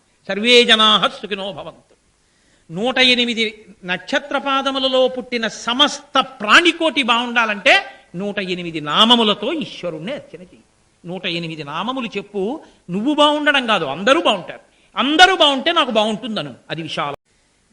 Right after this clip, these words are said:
ఎందుకు భీష్ముడు అటువంటి సహస్రనామ స్తోత్రం ఇచ్చాడో తెలుసా అండి?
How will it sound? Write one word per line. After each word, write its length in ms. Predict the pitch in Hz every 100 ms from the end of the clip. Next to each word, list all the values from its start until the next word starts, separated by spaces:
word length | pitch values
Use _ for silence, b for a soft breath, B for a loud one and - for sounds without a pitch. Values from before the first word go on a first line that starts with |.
| 131
ఎందుకు 340 | 175 302 359 359
భీష్ముడు 720 | 214 269 - 302 269 220 269
అటువంటి 440 | 247 247 240 233
సహస్రనామ 680 | - 196 254 - 277 277 262
స్తోత్రం 480 | 262 254 247 247 226
ఇచ్చాడో 340 | 196 233 233
తెలుసా 360 | 220 208 - 220
అండి? 220 | 214